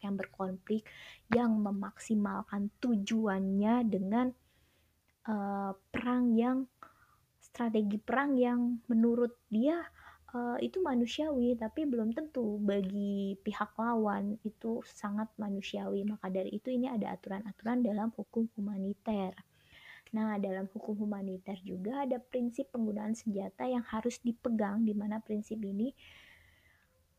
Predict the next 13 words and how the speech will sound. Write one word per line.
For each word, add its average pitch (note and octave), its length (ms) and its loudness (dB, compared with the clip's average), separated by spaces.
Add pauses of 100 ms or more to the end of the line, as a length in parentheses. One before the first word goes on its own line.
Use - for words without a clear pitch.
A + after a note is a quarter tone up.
(200)
ada A3 480 6 (320)
tidak A3 480 -2
untuk - 240 -10
membatasi A3 640 0
penggunaan A3 560 0
alat-alat G3+ 560 -4
bagi G3+ 360 0
suatu G#3 440 -4
negara G3 400 0
dalam G#3 400 2
meraih G#3 400 -2
kepentingannya. G3+ 1080 4 (800)
Nah, - 120 -16